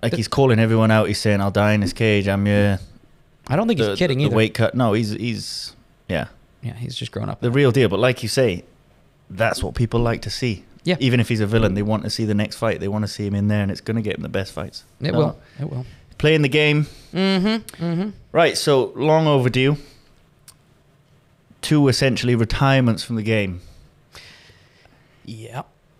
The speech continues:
Speaker 1: If they actually stop fighting. Two <laughs> natural born fighters. Tony Ferguson, Nate Diaz, O Gs.
Speaker 2: Mm-hmm.
Speaker 1: How did you see this going before the fight?
Speaker 2: I saw Diaz edging it. I, I saw Diaz either,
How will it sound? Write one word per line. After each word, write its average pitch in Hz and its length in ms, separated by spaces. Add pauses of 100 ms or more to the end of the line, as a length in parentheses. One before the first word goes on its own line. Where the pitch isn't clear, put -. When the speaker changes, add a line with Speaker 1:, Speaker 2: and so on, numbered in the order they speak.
(140)
Speaker 1:
If - 180
they 85 200
actually - 520 (140)
stop - 260
fighting. 98 400 (300)
Two 92 220 (200)
<laughs> - 200
natural 101 420
born 98 260
fighters. 113 480 (460)
Tony 156 360
Ferguson, 107 720
Nate 117 320
Diaz, 95 640 (140)
O 123 200
Gs. 95 600 (600)
Speaker 2:
Mm-hmm. 104 220 (340)
Speaker 1:
How 147 180
did 185 140
you 175 80
see 151 160
this 135 140
going 117 220
before 101 260
the 92 80
fight? 90 220 (840)
Speaker 2:
I 143 140
saw 127 240
Diaz 110 340
edging - 260
it. - 120 (400)
I, 123 200
I - 20
saw 127 180
Diaz 117 400
either, 113 420